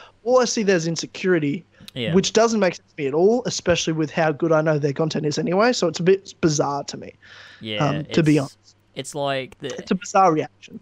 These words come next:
Speaker 2: the thing is, uh, like, you don't lose anything, but, but, but the money that you're earning, and what you're earning is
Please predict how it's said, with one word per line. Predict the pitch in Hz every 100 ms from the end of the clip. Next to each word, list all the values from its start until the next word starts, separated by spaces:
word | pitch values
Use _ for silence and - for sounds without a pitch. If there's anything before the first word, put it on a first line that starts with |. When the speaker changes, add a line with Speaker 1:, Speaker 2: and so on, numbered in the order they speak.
| _
Speaker 2:
the | 165
thing | 226 226
is, | 180 160 151 117 - 131
uh, | 98 98 71 87 - - 110
like, | 143 170
you | 180
don't | 202 220 151
lose | 156 165 170
anything, | 151 120 - 82 - - 123
but, | 117 87 - - 127
but, | 123 - _ _
but | 123 127 135 135
the | 127
money | 117 135 123
that | 113 107
you're | 104
earning, | 127 135 123
and | 120
what | 143 135
you're | 127
earning | 127 131 127 117
is | - 113 110 -